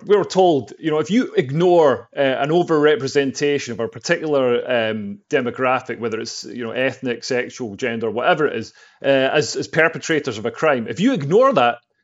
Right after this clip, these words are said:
because you're worried about, you know, flagging it up, worried about looking racist, then you're doing that community itself a huge disservice. 'Cause now, uh, you know, Pakistani Muslims, you know, a, a great number of them who, you know, aren't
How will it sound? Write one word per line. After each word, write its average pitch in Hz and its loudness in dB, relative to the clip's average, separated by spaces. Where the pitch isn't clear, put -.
because 151 -2
you're 160 2
worried 160 4
about, 147 4
you 147 -4
know, 139 0
flagging 151 4
it 123 -2
up, 143 2
worried 147 6
about 139 2
looking 139 -2
racist, 151 -4
then 170 4
you're 180 4
doing 165 2
that 156 4
community 160 -2
itself 139 2
a 120 -4
huge 135 -4
disservice. 123 -2
'Cause 147 -6
now, 226 4
uh, 147 6
you 175 4
know, 135 0
Pakistani 147 0
Muslims, 139 -2
you 180 2
know, 160 4
a, 160 2
a 165 -2
great 196 0
number 202 2
of 147 4
them 127 -2
who, 147 0
you 170 -6
know, 131 -2
aren't 160 2